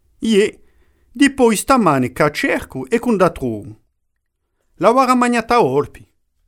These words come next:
O a Olpi o a Uvalcu. Forse a Vedula. O allora una Iadina carnadia." "Una Iadina carnadia? Qui da chi nasce coi denti?"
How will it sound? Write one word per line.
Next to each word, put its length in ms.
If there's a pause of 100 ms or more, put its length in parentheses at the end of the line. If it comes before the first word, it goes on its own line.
(320)
O 160
a 100
Olpi 440
o 80
a 280
Uvalcu. 680 (840)
Forse 340
a 100
Vedula. 560 (880)
O 160
allora 580 (140)
una 160
Iadina 480
carnadia." 680 (680)
"Una 160
Iadina 500
carnadia? 760 (480)
Qui 120
da 140
chi 140
nasce 320
coi 220
denti?" 600